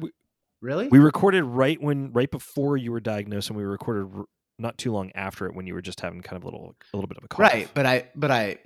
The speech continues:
Speaker 2: <clears throat> I mentioned on that last episode that I had it. That was
Speaker 1: Oh,
Speaker 2: the one
Speaker 1: yes.
Speaker 2: where
Speaker 1: Yeah.
Speaker 2: So people had probably been holding their breath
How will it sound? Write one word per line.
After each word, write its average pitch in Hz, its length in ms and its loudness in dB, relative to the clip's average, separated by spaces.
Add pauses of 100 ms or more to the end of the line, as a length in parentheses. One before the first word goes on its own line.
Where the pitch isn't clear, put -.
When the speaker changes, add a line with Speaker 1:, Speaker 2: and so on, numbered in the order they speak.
(240)
Speaker 2:
<clears throat> - 300 -20
I 123 100 -4
mentioned 113 680 -4 (260)
on 117 120 -4
that 101 200 -4
last 98 240 -6
episode 73 420 -10
that 87 120 -10
I 80 100 -8
had 87 240 -8
it. - 160 -12
That 87 160 -8
was 190 40 12
Speaker 1:
Oh, 143 200 12
Speaker 2:
the 92 80 0
one 117 80 -2
Speaker 1:
yes. 87 180 -10
Speaker 2:
where 87 140 -12 (180)
Speaker 1:
Yeah. 104 160 -12 (180)
Speaker 2:
So 104 460 -4 (380)
people 131 260 -2
had 120 140 -2
probably 110 500 -4
been 104 140 -6
holding 110 320 -2
their 98 140 -4
breath 110 440 -6